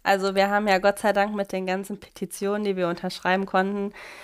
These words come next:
uns quasi alle gezeigt und der Lauterbach hat's ja wieder zurückgezogen.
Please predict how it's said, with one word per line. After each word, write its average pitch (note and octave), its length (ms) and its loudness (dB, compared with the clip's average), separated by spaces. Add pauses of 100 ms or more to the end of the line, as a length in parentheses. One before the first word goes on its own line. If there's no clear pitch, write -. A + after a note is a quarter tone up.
(320)
uns F#3 240 -2
quasi F#3+ 320 2
alle F#3 220 2
gezeigt F#3 520 0
und F3+ 80 -2
der E3+ 120 2
Lauterbach F3 520 0
hat's E3+ 200 -6
ja E3+ 120 -6
wieder E3 220 -2
zurückgezogen. G#3 960 -4